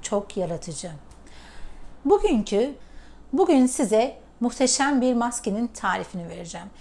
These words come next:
Hemen hemen hepimizin evinde, yani belki her zaman bulunmayabilir çünkü Türkiye'de muz çok pahalı. Yani yükte hafif, pahada pahalı olan bir meyve olduğu için. Bir bakayım kaç para.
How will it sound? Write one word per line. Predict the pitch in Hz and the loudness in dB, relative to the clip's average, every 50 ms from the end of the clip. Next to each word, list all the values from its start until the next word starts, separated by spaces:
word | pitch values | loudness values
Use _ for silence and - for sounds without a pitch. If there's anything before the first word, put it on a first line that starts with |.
| - - - | -20 -20 -6
Hemen | - - 403 370 294 247 | 0 2 4 4 6 4
hemen | 269 247 226 220 | 4 4 4 2
hepimizin | 262 330 320 - 254 214 208 190 190 208 | 2 0 2 2 2 2 2 0 -2 0
evinde, | 226 247 233 214 190 180 175 180 190 214 - - - - - - - - - - - - - - - - - - - - - - | 0 0 0 0 0 -2 -4 -4 -4 -4 -6 -10 -16 -20 -20 -20 -20 -20 -20 -20 -20 -20 -20 -20 -20 -20 -20 -20 -20 -16 -8 -6
yani | 226 220 220 214 208 196 | -4 -4 -4 -4 0 2
belki | 226 247 262 254 - 285 | 4 4 4 2 0 -4
her | 262 254 277 277 277 | 0 2 4 4 4
zaman | 254 240 247 262 254 247 | 4 2 2 2 2 2
bulunmayabilir | 247 247 269 269 262 254 254 254 240 247 247 254 | 2 2 2 2 2 2 2 2 0 0 -2 -2
çünkü | 247 - - 240 233 247 240 | -2 -4 -6 -6 -4 -6 -6
Türkiye'de | - - 240 226 - 233 220 226 233 | -6 -8 -10 -6 -4 -4 -2 0 0
muz | 220 220 220 220 - | -2 -2 -4 -6 -6
çok | - - 220 220 - - | -6 -6 -6 -6 -6 -8
pahalı. | 196 160 151 160 156 151 151 165 175 202 233 240 - - - - - - - - | -8 -8 -8 -10 -10 -10 -10 -10 -10 -12 -12 -14 -18 -20 -20 -20 -20 -20 -16 -10
Yani | 196 190 185 185 185 180 180 180 180 180 180 - - - - - - - - - - | -10 -8 -6 -6 -6 -8 -8 -8 -10 -10 -12 -14 -20 -20 -20 -20 -20 -20 -20 -12 -6
yükte | 196 202 214 - - - 254 254 254 247 269 302 - | -4 -4 -4 -4 -2 -2 0 0 0 0 -2 -6 -10
hafif, | - - 220 214 - - 240 240 240 - - - - - - | -10 -8 -8 -8 -4 -2 -2 -2 -2 -6 -12 -18 -20 -6 -4
pahada | 214 196 185 220 208 208 226 226 240 240 - - - - | -4 -2 -2 -4 -2 -2 -2 -2 -2 -4 -6 -12 -6 -4
pahalı | 202 196 202 202 202 202 208 226 226 - | 0 0 2 0 0 -2 -4 -6 -6 -6
olan | 190 190 202 220 220 208 190 | -4 -4 -4 -4 -4 -4 -4
bir | 185 190 190 190 - - | -4 -6 -6 -8 -10 -10
meyve | 170 165 165 160 185 | -8 -6 -6 -6 -6
olduğu | 190 190 180 165 190 | -6 -6 -6 -6 -6
için. | 226 226 208 - - - 170 185 220 214 - - - - - - - - - - - - - - - - | -6 -6 -6 -8 -10 -10 -8 -8 -8 -10 -10 -16 -20 -20 -20 -20 -20 -20 -20 -20 -20 -20 -20 -20 -16 -12
Bir | 262 262 | -8 -6
bakayım | 269 254 - 240 220 - | -6 -6 -6 -10 -10 -8
kaç | 202 - - - | -10 -10 -8 -10
para. | 196 | -10